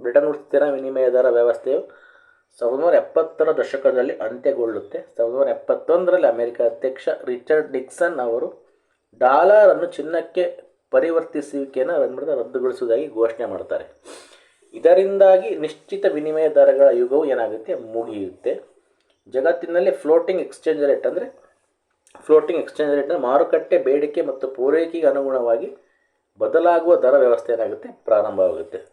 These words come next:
ಆದ್ರೂ ಇವತ್ತಿಗೂ ಸಹ ಐ ಎಮ್ ಎಫ್ ಮತ್ತು ವಿಶ್ವ ಬ್ಯಾಂಕ್ ಇಂದಿಗೂ ಜಾಗತಿಕ ಹಣಕಾಸು ಮತ್ತು ಅಭಿವೃದ್ಧಿಯಲ್ಲಿ ಅತ್ಯಂತ ಪ್ರಮುಖವಾದ ಸಂಸ್ಥೆಗಳಾಗಿ ಈಗಲೂ ಸಹ ಮುಂದುವರೆದಿದ್ದಾವೆ. ಓಕೆ, ಇಷ್ಟು ಈ ಪ್ರಶ್ನೆ ಬಗ್ಗೆ ಇದ್ದಂಥ in details-ು. ನೆಕ್ಸ್ಟ್ ಅಲ್ಲಿ ಬೇರೆ ಬೇರೆ ಆಪ್ಷನ್ಸ್ ಕೊಟ್ಟಿದ್ದ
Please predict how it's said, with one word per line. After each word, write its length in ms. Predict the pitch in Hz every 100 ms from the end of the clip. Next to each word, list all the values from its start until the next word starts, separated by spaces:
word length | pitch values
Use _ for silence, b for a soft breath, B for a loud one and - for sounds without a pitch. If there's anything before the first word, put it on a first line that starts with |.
| -
ಆದ್ರೂ 340 | 120 170 226
ಇವತ್ತಿಗೂ 480 | 170 165 185 202 185
ಸಹ 460 | - 117 175 - b b b b b b _
ಐ 100 | 120
ಎಮ್ 200 | 156 180
ಎಫ್ 160 | 180 175
ಮತ್ತು 140 | 160
ವಿಶ್ವ 200 | 123 160
ಬ್ಯಾಂಕ್ 320 | 139 160 170 135
ಇಂದಿಗೂ 320 | 147 165 190
ಜಾಗತಿಕ 520 | 151 135 147 - 147
ಹಣಕಾಸು 600 | 139 139 139 165 185 214
ಮತ್ತು 280 | 165 151 139
ಅಭಿವೃದ್ಧಿಯಲ್ಲಿ 580 | 131 139 143 143 139 156
ಅತ್ಯಂತ 360 | 139 - 151
ಪ್ರಮುಖವಾದ 520 | - 120 123 - 127
ಸಂಸ್ಥೆಗಳಾಗಿ 600 | 143 113 - 117 104 98
ಈಗಲೂ 340 | - 147 175 156
ಸಹ 280 | 143 - -
ಮುಂದುವರೆದಿದ್ದಾವೆ. 760 | 120 110 101 80 - - - -
ಓಕೆ, 420 | 110 - - - b b b b b b b -
ಇಷ್ಟು 360 | 170 - -
ಈ 120 | 170 156
ಪ್ರಶ್ನೆ 360 | 147 131 139
ಬಗ್ಗೆ 260 | 131 117 120
ಇದ್ದಂಥ 240 | 113 110
in 280 | 151 110 113
details-ು. 600 | 113 95 85 - - -
ನೆಕ್ಸ್ಟ್ 240 | 147 - 202
ಅಲ್ಲಿ 120 | 151
ಬೇರೆ 180 | 139 165
ಬೇರೆ 120 | 127
ಆಪ್ಷನ್ಸ್ 300 | 117 156 -
ಕೊಟ್ಟಿದ್ದ 360 | 107 - 92